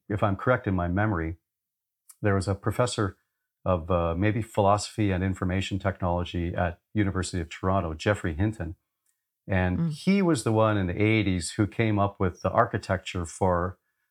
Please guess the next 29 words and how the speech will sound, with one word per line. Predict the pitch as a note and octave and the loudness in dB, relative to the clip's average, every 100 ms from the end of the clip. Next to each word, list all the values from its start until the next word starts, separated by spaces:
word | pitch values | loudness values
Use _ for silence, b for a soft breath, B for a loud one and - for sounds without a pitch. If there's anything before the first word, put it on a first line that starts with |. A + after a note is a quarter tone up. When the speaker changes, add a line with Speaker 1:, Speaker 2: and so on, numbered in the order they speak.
| _ - | _ -2
Speaker 1:
uh, | F2 E2+ E2+ E2 E2 | 0 2 0 -2 0
computerization | G#2 - A2+ G2 F#2 G2+ G#2 - F2 | 0 4 4 4 4 2 2 2 0
of | |
our | F2 F2+ G2 | 2 2 4
artificial | A2+ G2 B2+ - G2+ | 4 4 2 2 0
intelligence. | F#2 - F#2 F#2 - - _ _ _ _ _ _ G2+ | 2 2 0 0 -8 -14 _ _ _ _ _ _ 2
Um, | F#2+ F#2 F2+ _ _ _ D#2 - | 2 2 -4 _ _ _ -18 -14
so | - - A#2+ | -2 4 4
it's | A2+ | 4
the | - | 2
neural | A#2 C3 A2 | 2 4 4
networks | G#2+ G2 F#2 E2 - | 2 2 0 0 0
and | F2+ F2+ | 0 2
the | F2 F2 D#2+ | 0 0 -2
deep | D#2+ G#2+ - | 0 -2 2
learning | G2 F#2 F2+ F2 E2+ F2 | 0 2 0 -2 -4 -2
and | F2 E2+ | -2 0
the | E2+ D#2+ D2+ | -2 -4 2
back | G#2+ - | 2 2
propagation, | - F#2 F2 F2+ F2+ - F2 E2 | 0 0 0 0 0 -2 -4 -2
all | F#2 | 0
those | F#2+ F#2 - | 0 0 -2
technologies, | - F#2+ F2+ F2 E2+ F2+ E2 | -4 -4 -2 -2 -2 -4 -4
all | E2 | -4
those | E2+ D#2 - b b b | -4 -6 -10 b b b
methods | F#2 F#2+ F#2 D#2+ | 0 2 0 0
that | F2+ | -2
are | E2+ | 0
used. | F2 F2 - | 0 -2 -4